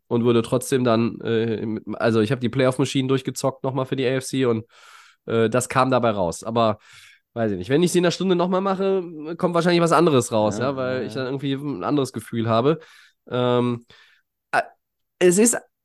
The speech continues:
Speaker 1: sehr, sehr, sehr, sehr komplex im Moment und wir werden in, äh, vor Woche achtzehn, wenn wir dann wieder aufnehmen, natürlich klarer sehen. Dann ist halt nur noch ein Spiel für alle.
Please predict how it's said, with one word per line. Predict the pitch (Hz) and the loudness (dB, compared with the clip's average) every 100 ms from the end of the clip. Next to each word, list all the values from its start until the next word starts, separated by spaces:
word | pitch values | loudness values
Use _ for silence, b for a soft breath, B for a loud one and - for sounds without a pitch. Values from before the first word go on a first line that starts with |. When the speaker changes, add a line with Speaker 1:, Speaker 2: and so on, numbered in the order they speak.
| _ | _
Speaker 1:
sehr, | 139 131 160 277 | -4 4 6 6
sehr, | 240 214 139 | 6 6 4
sehr, | 170 214 | 4 4
sehr | 202 185 | 4 2
komplex | - 156 - 185 214 - | 2 -2 0 -2 -2 -2
im | 202 | 0
Moment | 196 196 226 302 - | 0 0 -2 -4 -2
und | 156 156 | -2 -2
wir | 151 151 | -2 -2
werden | 170 160 151 151 | -2 -2 -6 -6
in, | 143 143 139 139 - | -6 -6 -4 -6 -8
äh, | 135 135 | -6 -6
vor | - 165 | -4 -2
Woche | 151 - - | 0 -2 -4
achtzehn, | - - 160 | -6 -6 -4
wenn | 151 143 | -4 -4
wir | 139 | -4
dann | 135 | -4
wieder | 135 143 | -4 -2
aufnehmen, | 135 147 147 139 | -2 -4 -4 -4
natürlich | 131 - 143 131 | -4 -6 -8 -8
klarer | - 135 147 151 | -2 0 2 0
sehen. | 143 160 143 | 0 0 0
Dann | 127 120 | -2 -2
ist | - 147 | -4 0
halt | 127 | 2
nur | 120 | 2
noch | 113 | 0
ein | 120 120 | -2 -4
Spiel | - 135 | -6 -6
für | 135 135 | -2 0
alle. | 147 | 0